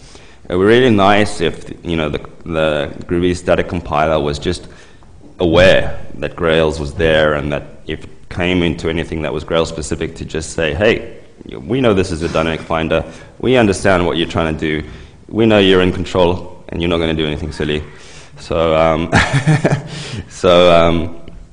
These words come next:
just let it happen." And that's what Grails compile static is, basically. It, Groovy, uh, Groovy's, um, static compilation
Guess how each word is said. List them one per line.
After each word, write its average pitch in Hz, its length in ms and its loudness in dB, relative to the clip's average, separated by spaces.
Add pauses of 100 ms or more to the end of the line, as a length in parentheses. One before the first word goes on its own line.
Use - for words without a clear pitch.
(600)
just 107 200 2
let 107 120 8
it 95 60 6
happen." 82 320 4 (720)
And 95 480 2
that's 131 240 6
what 120 180 6
Grails 110 300 8
compile 95 400 6
static 80 420 2
is, 76 240 -2
basically. 71 480 -4 (460)
It, - 540 0
Groovy, 110 520 6 (560)
uh, 90 80 2 (340)
Groovy's, 101 440 0
um, 87 560 2
static 92 300 2
compilation 90 960 0